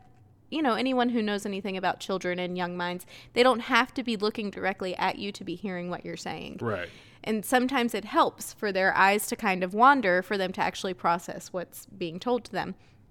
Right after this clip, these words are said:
Speaker 1: So allowing their eyes to wander through the screen as they're hearing what we're saying, it's not only going to engage them and involve them,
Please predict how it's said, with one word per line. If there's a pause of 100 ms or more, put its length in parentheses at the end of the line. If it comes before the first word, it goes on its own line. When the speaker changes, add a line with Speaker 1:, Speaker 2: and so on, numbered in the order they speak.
(540)
Speaker 1:
So
allowing
their
eyes
to
wander
through
the
screen (120)
as
they're
hearing
what
we're
saying, (540)
it's
not
only
going
to
engage
them
and
involve
them,